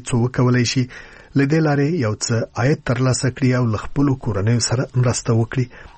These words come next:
د ټولنیزو رسنیو کارپوهان وایي، هغه کسان چې ځانګړي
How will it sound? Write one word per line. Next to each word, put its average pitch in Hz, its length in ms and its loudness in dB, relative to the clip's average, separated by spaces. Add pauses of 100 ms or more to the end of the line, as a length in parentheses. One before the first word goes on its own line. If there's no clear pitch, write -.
د 123 180 2
ټولنیزو 113 500 2 (220)
رسنیو 110 480 0
کارپوهان 120 440 0
وایي، 113 220 2 (560)
هغه 147 200 4
کسان 156 380 0
چې 151 100 2 (400)
ځانګړي 127 340 2